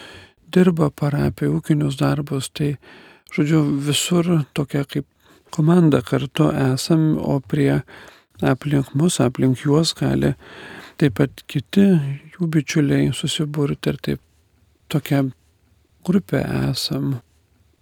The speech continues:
kuri tikrai tarnaujam Viešpačiui, manau, taip kaip jisai nori, bent jau stengiamės tiesiog Dievą garbinti.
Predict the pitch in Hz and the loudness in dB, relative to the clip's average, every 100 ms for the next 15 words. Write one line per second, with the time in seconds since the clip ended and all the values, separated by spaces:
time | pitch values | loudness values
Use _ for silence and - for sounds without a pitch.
0 | _ - 139 131 143 - 135 139 135 _ | _ -8 -6 -6 -10 -4 -2 -2 -4 _
1 | _ _ _ _ _ _ _ _ - 131 | _ _ _ _ _ _ _ _ -4 -2
2 | 127 135 139 147 156 151 - 151 - 143 | 0 -2 -2 -2 -2 -4 -6 -6 -4 -4
3 | 143 143 147 143 - - - - _ - | -2 -2 -2 -4 -10 -20 -20 -20 _ -6
4 | 160 - - 135 - - _ _ _ - | -4 -2 0 0 -2 -20 _ _ _ -4
5 | 156 - 160 156 170 170 131 120 120 135 | 0 4 6 6 6 6 4 2 2 -2
6 | - 156 151 143 143 139 131 - - - | 2 4 4 4 0 0 0 -4 -8 -18
7 | - - - _ _ _ _ _ - 131 | -20 -20 -20 _ _ _ _ _ -6 -6
8 | - 143 143 - _ _ _ _ _ _ | -6 -8 -8 -12 _ _ _ _ _ _
9 | _ - 143 127 135 - 139 139 - 131 | _ 0 2 2 0 0 0 0 -2 -4
10 | - | -4